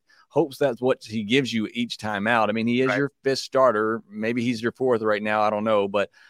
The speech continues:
Speaker 1: uh, you know, that's what you'll, what you would hope from him with this offense. They could put up some more runs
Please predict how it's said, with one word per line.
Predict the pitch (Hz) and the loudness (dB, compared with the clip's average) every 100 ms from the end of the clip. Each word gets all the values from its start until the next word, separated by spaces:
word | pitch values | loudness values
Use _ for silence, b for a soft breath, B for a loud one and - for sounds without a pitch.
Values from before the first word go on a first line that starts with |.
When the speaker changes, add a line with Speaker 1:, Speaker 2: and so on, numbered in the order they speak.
| b | b
Speaker 1:
uh, | 104 107 104 | 2 4 4
you | 117 131 | 0 -2
know, | 107 110 | -4 -2
that's | 131 127 - | -2 -2 -4
what | 120 123 113 | 0 0 0
you'll, | 113 110 85 | -2 -2 -4
what | 110 120 | -6 -6
you | 117 | -4
would | 107 98 | -4 -2
hope | 123 123 | -2 -4
from | - 120 123 | -2 -2 0
him | 113 113 110 | -2 -2 -2
with | 123 | -4
this | 120 107 | -4 -4
offense. | 113 107 107 113 104 101 | -2 -2 -2 -4 -4 -6
They | 101 | -8
could | 98 | -8
put | 107 110 | -6 -6
up | 95 | -6
some | 104 | -6
more | 104 | -6
runs | 98 101 95 | -2 -4 -6